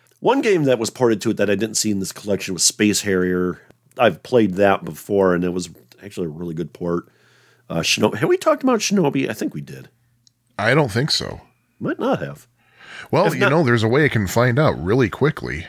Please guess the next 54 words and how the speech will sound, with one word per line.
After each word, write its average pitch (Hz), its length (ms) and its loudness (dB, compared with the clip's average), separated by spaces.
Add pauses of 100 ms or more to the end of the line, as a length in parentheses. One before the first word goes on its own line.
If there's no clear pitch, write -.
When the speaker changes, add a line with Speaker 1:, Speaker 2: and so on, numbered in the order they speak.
(120)
Speaker 2:
Let's - 0 -
Speaker 1:
Yeah, 147 100 4
and 131 80 4
Speaker 2:
see. 113 260 2
Speaker 1:
I 117 120 0
got 104 220 0
the 101 60 -10
spreadsheet 92 520 -2
here. 85 280 -8
Hold 95 220 -2
on. - 300 -6 (200)
Speaker 2:
And 90 180 2
I'll 82 120 0
talk - 320 0
more 123 200 2
about 101 260 2
that 107 280 2
in 95 120 0
a 80 60 0
moment. 82 580 -2 (300)
Speaker 1:
You - 60 -12
probably 98 520 -2
have. 110 420 -6
That's - 320 0
like 180 200 2
a, 95 80 2 (160)
that'd 151 260 2
be 98 140 4
a 90 40 4
game 87 380 0
that, 82 360 -6
uh 82 280 -8 (260)
Speaker 2:
We 101 120 4
have 87 140 2
not 80 220 0
talked 69 240 -4
about 64 220 -8
Shinobi. 67 400 -10 (340)
Speaker 1:
We 85 80 0
have 90 140 2
not. 87 300 0 (120)
Okay. 82 240 -6
Speaker 2:
We 82 60 0
have 76 140 -6
not. 65 420 -6 (260)
Speaker 1:
I 139 60 -18
thought 262 240 -6
I - 20 -2 (380)
had 247 100 -4
it 247 100 -8
on 240 160 -4
the 233 60 -6
list 294 320 -2
here. - 280 -20